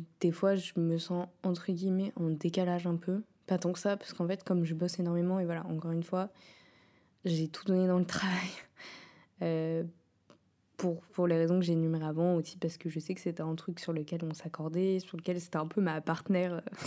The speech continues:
<laughs> d'affaires et de trucs comme ça. Et donc, euh, forcément, genre, c'est ce qui me donne encore plus envie de, de me la bouger et de, de, voilà, de, genre, être la personne qu'elle a admirée, euh, pendant plusieurs années,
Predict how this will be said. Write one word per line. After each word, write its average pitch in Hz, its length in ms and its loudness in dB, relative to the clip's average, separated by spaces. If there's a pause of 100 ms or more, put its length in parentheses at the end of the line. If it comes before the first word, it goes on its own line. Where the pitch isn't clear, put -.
(200)
<laughs> - 400 -10
d'affaires 185 540 6
et 165 100 6
de 170 300 4
trucs 170 200 -6
comme 180 160 4
ça. 208 280 4
Et 175 80 2
donc, 170 240 -2
euh, 175 100 0
forcément, 185 720 0
genre, 180 340 0 (320)
c'est - 200 0
ce - 80 0
qui 202 80 4
me 190 40 6
donne 185 160 2
encore 180 260 0
plus - 280 -8
envie 202 200 2
de, 175 440 0 (200)
de 180 100 -2
me 175 120 -2
la - 140 -2
bouger 185 520 2
et 170 40 0
de, 175 640 -2 (1000)
de, 165 460 0 (180)
voilà, 226 260 4
de, 170 160 0
genre, 170 340 -4 (580)
être 185 160 4
la 170 120 2
personne 190 360 2
qu'elle 165 220 0
a 165 80 2
admirée, 180 460 2
euh, 180 180 0
pendant 165 220 -6
plusieurs 175 360 -2
années, 196 280 2